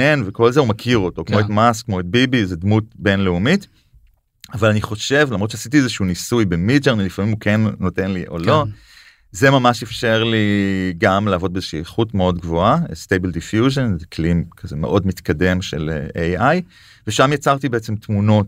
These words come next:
Speaker 1: לכל סצנה, שבעצם אני חושב, "אוקיי, מה יכול לסמל את זה?" אוקיי, כלבים אפגנים
Speaker 2: כן.
Speaker 1: יוקרתיים
Speaker 2: זאת אומרת,
Speaker 1: כאלה,
Speaker 2: זה, זה עדיין
Speaker 1: בחורות
Speaker 2: לא
Speaker 1: בבריכה.
Speaker 2: וידאו, אתה רק אומר לו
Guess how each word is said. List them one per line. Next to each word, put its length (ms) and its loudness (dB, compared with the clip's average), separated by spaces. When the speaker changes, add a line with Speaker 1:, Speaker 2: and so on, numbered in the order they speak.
Speaker 1:
לכל 560 2
סצנה, 360 0
שבעצם 760 -10
אני 360 4
חושב, 240 -4
"אוקיי, 260 -2
מה 160 2
יכול 280 0
לסמל 340 -2
את 60 -6
זה?" 80 0
אוקיי, 240 -2
כלבים 480 0
אפגנים 560 -2
Speaker 2:
כן. 40 -8
Speaker 1:
יוקרתיים 580 -4
Speaker 2:
זאת 80 -6
אומרת, 140 2
Speaker 1:
כאלה, 80 2
Speaker 2:
זה, 60 -6
זה 120 -2
עדיין 260 0
Speaker 1:
בחורות 160 2
Speaker 2:
לא 40 -4
Speaker 1:
בבריכה. 200 2
Speaker 2:
וידאו, 260 4
אתה 120 0
רק 180 0
אומר 160 2
לו 160 4